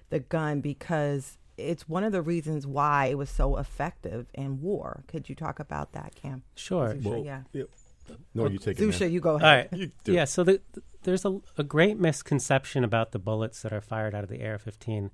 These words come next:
Speaker 1: Mm-hmm.
Speaker 2: A lot of people say this is a high-powered rifle. They always say, "That's not true." So this is a very tiny bullet. It's almost the size of a twenty-two, which is like, you know, what kids are
Speaker 1: Right.
Speaker 2: shooting squirrels
Speaker 1: Mm-hmm.
Speaker 2: with. Um, but it's fired out of the A R fifteen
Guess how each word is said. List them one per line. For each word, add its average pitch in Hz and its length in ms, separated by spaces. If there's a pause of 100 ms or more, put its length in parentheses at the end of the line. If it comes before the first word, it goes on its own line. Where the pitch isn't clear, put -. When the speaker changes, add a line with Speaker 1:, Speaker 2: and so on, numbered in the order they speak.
Speaker 1:
Mm-hmm. 151 400
Speaker 2:
A 131 60
lot 151 220
of - 60
people 139 260
say 123 200
this 113 220
is 110 80
a 107 60
high-powered 127 800
rifle. 107 360
They 104 120
always 107 160
say, 123 180
"That's 139 260
not 151 160
true." 127 340 (360)
So - 160
this 160 240
is 185 240
a 143 100
very 156 600
tiny 190 560
bullet. 147 480 (420)
It's 127 140
almost 170 300
the 156 80
size 139 340
of 123 80
a 120 40
twenty-two, 135 640
which 101 200
is 104 180
like, 110 140 (180)
you 135 80
know, 107 140
what 104 160 (240)
kids 143 240
are 127 40
Speaker 1:
Right. 147 80
Speaker 2:
shooting 123 320
squirrels 123 460
Speaker 1:
Mm-hmm. 95 80
Speaker 2:
with. 104 140 (680)
Um, 123 460
but 123 140
it's 123 160
fired 160 400
out 147 120
of 143 60
the 131 140
A 123 60
R 127 60
fifteen 123 480